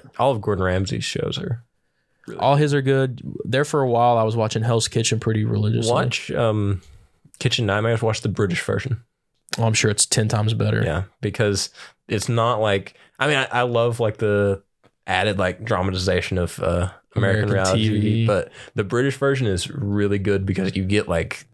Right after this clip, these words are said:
Speaker 2: The real
Speaker 1: yeah. And, like, he does get mad and he gets in, like, a few arguments, but it's nowhere near as much as, uh, the American version.
Speaker 2: Well, you know that he probably knows that Americans
Speaker 1: Yeah.
Speaker 2: love his over-the-top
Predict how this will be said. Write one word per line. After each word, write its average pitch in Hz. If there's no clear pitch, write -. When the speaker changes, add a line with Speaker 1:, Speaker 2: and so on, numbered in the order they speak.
Speaker 2:
The 113
real 104
Speaker 1:
yeah. 85
And, 107
like, 104
he 156
does 165
get 127
mad 101
and 90
he 95
gets 131
in, 135
like, 87
a -
few 107
arguments, 95
but 82
it's -
nowhere 98
near 90
as 87
much 87
as, -
uh, 76
the 73
American 92
version. -
Speaker 2:
Well, 131
you 143
know 135
that 110
he 113
probably 104
knows 101
that 107
Americans 107
Speaker 1:
Yeah. 85
Speaker 2:
love 104
his 107
over-the-top 104